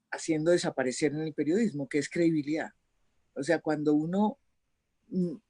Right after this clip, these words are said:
hace las cosas dentro de un marco, eh, y aplica todos los, eh, filtros que tiene que aplicar, eh, pues lo que va cre-, creando es, eh,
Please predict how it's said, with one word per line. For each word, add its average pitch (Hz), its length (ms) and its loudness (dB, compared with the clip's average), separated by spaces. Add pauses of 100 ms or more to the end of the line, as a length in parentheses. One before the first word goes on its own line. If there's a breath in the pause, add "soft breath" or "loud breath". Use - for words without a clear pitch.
(480)
hace 175 280 4
las 196 240 4
cosas 175 440 2
dentro 156 400 -2
de 151 80 0
un 175 220 -2
marco, 180 640 2 (380 soft breath)
eh, 143 580 0
y 160 100 2
aplica 156 420 -2
todos 180 420 4
los, 160 380 0
eh, 73 220 -10 (200)
filtros 185 440 4
que 175 100 -6
tiene 151 220 -4
que 190 80 -2
aplicar, 190 500 0 (600 soft breath)
eh, 92 160 -6
pues 156 240 2
lo 156 120 2
que 165 100 -2
va 143 140 2
cre-, 185 460 2
creando 160 520 0
es, 175 560 0
eh, 151 140 -6